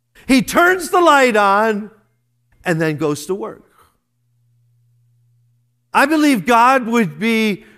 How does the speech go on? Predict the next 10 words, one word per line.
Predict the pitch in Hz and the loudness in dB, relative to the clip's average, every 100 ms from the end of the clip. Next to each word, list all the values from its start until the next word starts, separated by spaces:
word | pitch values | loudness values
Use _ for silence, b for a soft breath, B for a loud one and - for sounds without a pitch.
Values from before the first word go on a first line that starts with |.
| b b - | b b -2
at, | 214 208 208 | 2 2 0
at, | - 220 202 | -2 0 0
at | 220 220 | -2 0
work | 233 277 - | 0 0 0
in | 254 | 0
a | 214 | 0
greater | 156 240 294 320 311 | 0 0 2 2 2
way | 294 240 185 202 202 - _ b b b b _ | 2 2 2 0 -2 -6 _ b b b b _
in | 196 196 | -2 0
our | 214 247 262 240 185 | 2 2 2 0 -2